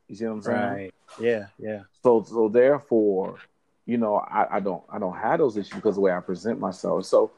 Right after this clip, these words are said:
Speaker 1: when people have certain issues, the first place you wanna look is in the mirror, because you gotta wonder, what about me is attracting these same loser men?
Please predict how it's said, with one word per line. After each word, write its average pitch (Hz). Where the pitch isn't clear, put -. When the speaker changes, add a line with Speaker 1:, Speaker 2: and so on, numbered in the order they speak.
Speaker 1:
when 113
people 175
have 120
certain 107
issues, 120
the 98
first 151
place 127
you 113
wanna 104
look 101
is 92
in 95
the 87
mirror, 117
because 87
you 123
gotta 120
wonder, 104
what 123
about 120
me 107
is 90
attracting 113
these 87
same 120
loser 107
men? 95